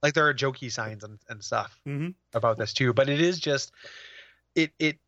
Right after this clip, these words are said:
Speaker 1: it takes place, the game takes place after a series of improbable yeses.
Speaker 2: Mm-hmm.
Speaker 1: You know, where, like, you just have to,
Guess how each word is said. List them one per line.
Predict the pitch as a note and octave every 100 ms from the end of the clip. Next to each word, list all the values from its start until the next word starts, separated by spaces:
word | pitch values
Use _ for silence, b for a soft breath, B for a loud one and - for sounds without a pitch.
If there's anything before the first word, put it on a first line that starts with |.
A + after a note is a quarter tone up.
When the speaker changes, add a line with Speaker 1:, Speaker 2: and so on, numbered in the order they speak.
| _ _ -
Speaker 1:
it | D3+
takes | - A3 -
place, | A#3 G3
the | D#3+
game | G3+
takes | G3+ F#3
place | - E3 -
after | C#3+ C#3+
a | C3
series | - D3 D3+ C3+
of | C3
improbable | C3 B2+ - B2 B2+ A#2 A2
yeses. | G#2+ G2+ - - - - D3+
Speaker 2:
Mm-hmm. | D3 D#3 E3 _ _ -
Speaker 1:
You | C3+
know, | B2 B2
where, | B2 A#2+ A#2+
like, | A#2+ A#2 - _ _ _ _ D#3
you | E3
just | F3
have | F3 -
to, | E3 D3+ C#3